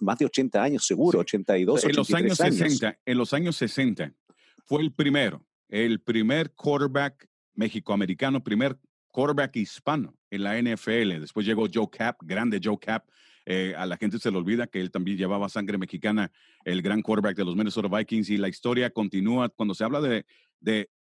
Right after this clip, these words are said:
Speaker 2: hispanos en la N F L, nuestro buen brother, Rolly Cantú, un orgullo hispano dentro de este gran grupo, pero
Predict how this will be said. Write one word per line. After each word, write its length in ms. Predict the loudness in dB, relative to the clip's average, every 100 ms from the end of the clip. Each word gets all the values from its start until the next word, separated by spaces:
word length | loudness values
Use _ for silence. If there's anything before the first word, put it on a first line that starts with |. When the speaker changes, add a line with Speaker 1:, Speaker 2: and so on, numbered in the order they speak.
| -6
Speaker 2:
hispanos 580 | -4 -2 -2 0 0 0
en 100 | 0
la 120 | 2
N 100 | 0
F 200 | 0 0
L, 100 | 2
nuestro 320 | 0 0 -2
buen 280 | 0 2 2
brother, 260 | 2 2 0
Rolly 340 | 0 0 0
Cantú, 400 | 0 -2 0 2
un 400 | 2 2 2 2 2
orgullo 460 | 0 2 2 0
hispano 420 | -2 -4 -2 0 0
dentro 380 | -2 -2 0
de 180 | 0 -2 -8 _ -6
este 440 | -4 0 2 0 0
gran 400 | 0 2 2 2
grupo, 360 | 2 2 0
pero 240 | -2 -2